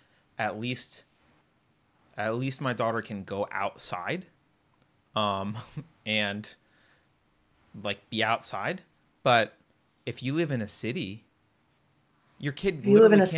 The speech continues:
Speaker 1: even
Speaker 2: city.
Speaker 1: go outside. You can't leave your ap-, imagine living in an apartment in a city, which most people in cities live,
Speaker 2: Yeah.
Speaker 1: live in apartments. Uh, you can't,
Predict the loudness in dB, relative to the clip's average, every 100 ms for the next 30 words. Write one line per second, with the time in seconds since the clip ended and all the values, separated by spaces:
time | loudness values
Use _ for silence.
0 | 6 8 6 2 -2 -2 -6 -6 -6 -10
1 | -6 -6 -8 -14 -14 -10 -8 -8 -6 -2
2 | -2 -4 -8 -4 -4 -2 -4 -2 -4 -4
3 | -4 -4 -2 -4 -6 -6 -8 -6 -10 -10
4 | -8 -8 -10 -10 -8 -8 -10 0 6 8
5 | 6 -2 -12 -14 -14 -14 -14 -20 -20 _
6 | _ -6 0 0 -2 -12 _ _ _ _
7 | _ _ _ _ -12 -4 0 0